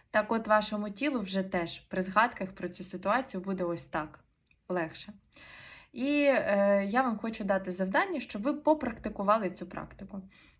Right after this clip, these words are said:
От згадайте за останній тиждень, місяць, от ті стресові події, які у вас траплялися, від дрібних до якихось масштабних,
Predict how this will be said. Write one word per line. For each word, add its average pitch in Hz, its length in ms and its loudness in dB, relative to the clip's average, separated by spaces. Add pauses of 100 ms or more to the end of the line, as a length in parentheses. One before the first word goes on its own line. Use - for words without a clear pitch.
(160)
От 285 180 4
згадайте 247 580 4
за 214 160 2
останній 214 500 2
тиждень, 214 840 -2
місяць, 214 680 -2 (300)
от 320 200 0
ті 302 140 2
стресові 254 600 0
події, 311 400 -2
які 262 220 0
у 247 60 0
вас 214 140 -2
траплялися, 175 720 -6
від 226 360 0
дрібних 247 720 2 (160)
до 247 220 6
якихось 190 540 -2
масштабних, 302 680 2